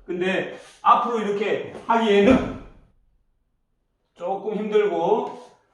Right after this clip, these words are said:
그래서 이렇게 구르면서 들어가는 동작인데, 자, 해볼게요.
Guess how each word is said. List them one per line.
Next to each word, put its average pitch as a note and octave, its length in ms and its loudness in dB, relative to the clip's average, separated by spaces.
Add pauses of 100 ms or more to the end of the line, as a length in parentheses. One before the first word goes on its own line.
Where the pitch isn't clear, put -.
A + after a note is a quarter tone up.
(300)
그래서 - 720 -6
이렇게 - 260 -18
구르면서 G3 1000 -2 (460)
들어가는 F3+ 480 0
동작인데, D3+ 1080 -4 (1000)
자, B2 120 -6
해볼게요. F3 1080 -4